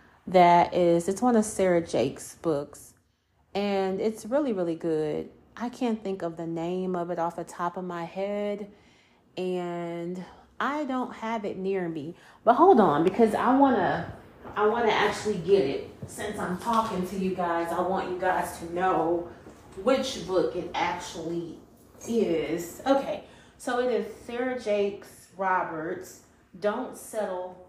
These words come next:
for Safe. Don't Settle for Safe. So yeah, I picked that book up today, and, um, it's pretty good. Um, I read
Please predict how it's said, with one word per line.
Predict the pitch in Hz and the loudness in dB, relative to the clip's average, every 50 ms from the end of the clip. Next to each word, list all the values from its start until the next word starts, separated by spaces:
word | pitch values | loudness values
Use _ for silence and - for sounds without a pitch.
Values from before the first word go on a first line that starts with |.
| - - | -16 -12
for | 214 190 180 170 160 151 151 156 156 - - - - - | -12 -10 -10 -10 -10 -12 -12 -14 -16 -18 -20 -20 -20 -20
Safe. | - - - - 220 160 156 165 170 - - - _ _ _ _ _ _ _ _ _ _ _ _ _ _ _ _ _ - | -20 -20 -14 -10 -8 -8 -8 -8 -10 -12 -14 -18 _ _ _ _ _ _ _ _ _ _ _ _ _ _ _ _ _ -12
Don't | 196 220 240 240 - - | -10 -10 -8 -10 -12 -14
Settle | - - 220 208 202 185 180 175 175 - | -12 -8 -6 -6 -6 -6 -8 -8 -12 -12
for | 175 170 | -14 -14
Safe. | - - - 180 - - 139 180 - - - - - _ | -14 -10 -10 -10 -10 -10 -12 -14 -16 -20 -20 -20 -20 _
So | _ - - 220 202 180 | _ -8 -6 -6 -4 -4
yeah, | 180 170 143 131 - 180 - - - - | -6 -8 -8 -8 -10 -12 -16 -18 -20 -12
I | - 208 240 | -8 -8 -8
picked | 240 - - 269 - - - - - 180 | -6 -6 -8 -8 -8 -10 -12 -16 -2 2
that | 202 196 226 285 - - - - - - - - - _ - - - | 2 4 4 2 0 -6 -14 -20 -20 -20 -20 -20 -20 _ -20 -16 -14
book | 190 170 190 180 170 170 - - | -2 2 2 2 2 0 -4 -4
up | 170 160 151 170 - - - - - _ _ _ _ _ _ - | -2 -2 -2 -2 -4 -6 -12 -20 -20 _ _ _ _ _ _ -10
today, | - 208 190 170 151 147 151 185 226 226 - - _ - _ _ _ _ _ _ _ - | -8 -4 -4 -2 -2 -2 -4 -6 -8 -10 -14 -20 _ -20 _ _ _ _ _ _ _ -2
and, | 262 262 247 | 0 2 4
um, | 247 240 233 233 | 4 4 4 6
it's | 302 330 - | 4 4 2
pretty | - - 370 381 370 339 | 2 0 2 2 4 2
good. | 254 285 339 311 190 165 156 - - - - | 4 4 4 4 4 2 0 -4 -8 -12 -10
Um, | - 180 180 170 156 156 160 170 175 - - - _ _ _ - | -6 -6 -4 -4 -4 -4 -6 -6 -8 -10 -16 -20 _ _ _ -6
I | 170 180 185 185 190 | -4 -4 -2 0 0
read | 196 185 180 180 180 170 170 175 175 175 170 165 - | 0 -2 -2 -2 0 0 2 4 4 2 2 0 -4